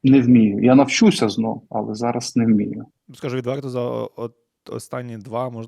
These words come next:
Speaker 2: ну, можливо, плюс-мінус два роки, а, цей бар'єр між артистом і фанатом, слухачем, він дуже, дуже посунувся. М'яко кажучи, якщо взагалі не зруйнувався. Тому що раніше було,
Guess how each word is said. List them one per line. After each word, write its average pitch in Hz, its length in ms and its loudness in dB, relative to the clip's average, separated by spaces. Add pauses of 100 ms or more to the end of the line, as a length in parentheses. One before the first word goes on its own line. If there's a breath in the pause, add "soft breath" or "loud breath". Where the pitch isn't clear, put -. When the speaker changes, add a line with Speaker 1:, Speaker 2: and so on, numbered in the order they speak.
(100)
Speaker 2:
ну, 143 100 -14
можливо, 120 320 -12
плюс-мінус 101 480 -16
два 101 140 -16
роки, 120 320 -12 (500 soft breath)
а, 110 360 -12
цей 120 160 -10
бар'єр 113 520 -8
між 120 220 -12
артистом 110 680 -14
і 101 320 -12 (680)
фанатом, 107 680 -12
слухачем, 101 760 -16
він 110 200 -18
дуже, 113 560 -12 (240)
дуже 107 320 -16
посунувся. 113 720 -18 (400)
М'яко 120 240 -12
кажучи, 131 360 -12
якщо 113 160 -14
взагалі 110 220 -12
не 110 140 -12
зруйнувався. 107 600 -12 (640)
Тому 107 260 -16
що 104 320 -12
раніше 120 400 -14
було, 110 380 -10